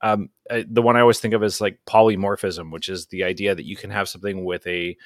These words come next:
um, single interface, like a, the same function name or the same method name,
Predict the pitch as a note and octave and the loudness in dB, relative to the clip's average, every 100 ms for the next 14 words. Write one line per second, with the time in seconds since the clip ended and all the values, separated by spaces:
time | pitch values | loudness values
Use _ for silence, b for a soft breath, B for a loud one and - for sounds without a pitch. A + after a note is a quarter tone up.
0 | B B _ F2+ F2+ F2 E2 - - C3 | B B _ -2 -2 -4 -8 -6 0 2
1 | A#2 A2 G#2+ G2+ F#2+ E2+ D#2+ C#2 F2 F2 | 2 2 0 -4 -10 -8 -10 -10 -10 -6
2 | D#2+ A#1 G2+ - A#2 A2 - A2 G#2 - | -6 -6 -6 -2 0 0 0 -2 -2 -6
3 | F#2 E2 E2 E2 D#2+ F#2+ F#2 F2 F2+ - | -6 -6 -6 -8 -8 -6 -6 -6 -8 -6
4 | F2+ D#2+ D#2+ D#2 | -6 -6 -6 -8